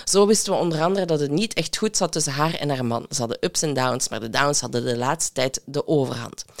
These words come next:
Ik denk dat ze drie, vier jaar lang mijn leerkracht is geweest, dus ik was in die jaren wel wat te weten gekomen. Het jaar nadat ik nog les van haar had, gebeurde het.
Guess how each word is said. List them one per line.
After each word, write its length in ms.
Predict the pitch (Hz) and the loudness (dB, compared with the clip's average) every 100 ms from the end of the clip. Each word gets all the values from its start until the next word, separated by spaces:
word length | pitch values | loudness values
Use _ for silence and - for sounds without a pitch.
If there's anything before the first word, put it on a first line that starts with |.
| - - - | -10 -8 -4
Ik 140 | 170 | 0
denk 140 | 208 | 4
dat 140 | 220 220 | 4 2
ze 100 | 185 | 0
drie, 260 | 175 240 | 2 2
vier 200 | 226 202 | 2 0
jaar 340 | 190 143 147 160 | 2 2 4 2
lang 360 | 160 135 156 185 | 0 2 2 2
mijn 240 | 151 143 | 2 2
leerkracht 440 | 135 165 - 160 160 | 4 0 -2 -8 -4
is 120 | - | -2
geweest, 300 | 151 131 143 - | 0 0 0 -4
dus 220 | 156 - - _ | -2 -2 -6 _
ik 160 | 220 226 | -4 0
was 140 | 185 | 0
in 80 | 143 | 0
die 80 | 151 | 2
jaren 340 | 127 135 135 | 2 2 0
wel 220 | 131 139 | 0 0
wat 320 | - 127 120 - | -2 -4 -4 -4
te 120 | - | 2
weten 320 | 220 330 302 | 4 4 4
gekomen. 520 | 170 151 139 127 127 - - - - - - | 0 0 0 0 0 -6 -18 -14 -12 -10 -4
Het 140 | 196 | 2
jaar 220 | 233 240 | 6 6
nadat 280 | 240 202 196 | 6 6 4
ik 100 | 180 | 2
nog 160 | 180 151 | -2 2
les 240 | 160 175 | 4 4
van 100 | - | 2
haar 160 | 151 156 | 2 2
had, 200 | 131 135 | 2 0
gebeurde 580 | - - 135 - 120 120 | -2 -4 -4 -4 -8 -6
het. 260 | 123 - | -6 -6